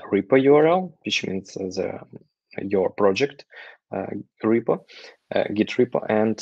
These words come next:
uh, the main branch name. What it will do, it will,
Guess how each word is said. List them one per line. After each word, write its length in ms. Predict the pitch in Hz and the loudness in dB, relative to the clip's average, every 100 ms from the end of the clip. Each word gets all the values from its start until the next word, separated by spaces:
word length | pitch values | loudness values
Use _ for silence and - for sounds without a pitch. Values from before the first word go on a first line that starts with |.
| 107 | 4
uh, 180 | 104 | 4
the 160 | 101 104 | 4 0
main 440 | 95 107 107 107 101 | 0 2 4 2 2
branch 400 | 98 92 90 - | 2 0 -2 -4
name. 240 | 87 85 - | -6 -8 -4
What 260 | 104 120 | 0 2
it 180 | 123 120 | 0 0
will 160 | 120 117 | 2 2
do, 320 | 110 131 185 - | 4 2 2 -6
it 160 | - - | -12 2
will, 300 | 110 110 | 6 6